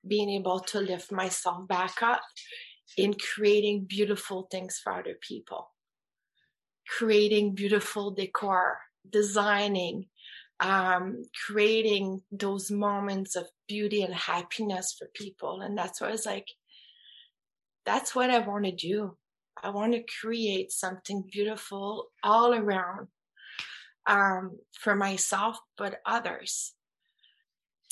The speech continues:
So yeah, after my, um, you know, many trip in the hospital and, um, miscarriage, and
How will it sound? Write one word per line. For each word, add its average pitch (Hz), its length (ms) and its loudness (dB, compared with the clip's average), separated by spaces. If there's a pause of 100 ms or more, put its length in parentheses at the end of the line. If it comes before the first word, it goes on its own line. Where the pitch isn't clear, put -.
(120)
So - 180 0
yeah, 214 180 2
after 226 520 6
my, 220 720 6 (100)
um, 196 520 4 (180)
you 226 160 2
know, 208 400 0
many 214 260 2
trip 214 280 0
in 220 100 0
the 214 80 0
hospital 202 800 0
and, 190 360 -4 (100)
um, 190 600 -6 (800)
miscarriage, 196 1000 -2
and 180 260 -8